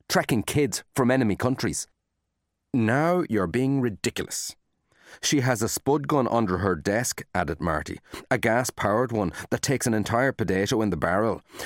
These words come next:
She shoots kids with it if they make a noise in the library. That's why we call her Spud Murphy." My mother thought this was all very funny. "A spud gun? You'll say anything to avoid reading a book." "It's true!" Marty shouted. "Do you know Ugly Frank from number forty-seven?"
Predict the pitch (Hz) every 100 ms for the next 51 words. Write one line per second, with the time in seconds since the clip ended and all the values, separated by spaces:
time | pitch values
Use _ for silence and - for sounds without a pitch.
0 | - - 135 165 151 - 139 147 147 104
1 | 90 - - 120 117 123 120 117 123 113
2 | 104 104 127 123 104 - - 170 - 156
3 | 135 135 - 131 107 - - 139 101 107
4 | 143 139 90 - _ _ _ _ _ _
5 | _ _ _ - 117 123 101 87 92 80
6 | 82 - 82 87 80 80 78 - 80 73
7 | - - 285 - - - - - - -
8 | - 139 _ _ 262 262 233 - 220 -
9 | 160 123 101 113 120 - 135 117 117 110
10 | 110 110 120 95 71 - _ _ _ _
11 | - 294 - - - 294 302 311 262 135
12 | _ _ - 135 127 107 - 95 80 -
13 | - _ _ - _ - 214 220 233 262
14 | 415 180 170 147 165 175 - 143 156 131
15 | 123 147 135 101 - 143 143 -